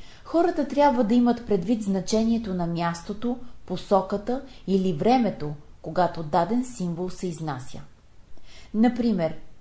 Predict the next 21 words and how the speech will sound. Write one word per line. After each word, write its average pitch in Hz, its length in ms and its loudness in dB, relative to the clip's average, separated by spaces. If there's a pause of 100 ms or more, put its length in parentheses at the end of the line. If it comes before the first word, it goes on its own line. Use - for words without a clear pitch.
(280)
не 196 340 4
е 285 80 2
все 285 240 2
едно 254 320 4
дали 220 300 2
копието 220 440 0
се 196 140 -6
държи 185 340 -2
в 190 140 0 (100)
лявата 160 560 -2 (320)
или 180 200 -2
в 196 160 -6
дясната 196 580 0
ръка. 131 300 -8 (880)
Не 170 320 0
е 202 40 2
все 220 320 0
едно 214 280 2
дали 208 440 0
светлината 185 680 -2
иде 185 380 0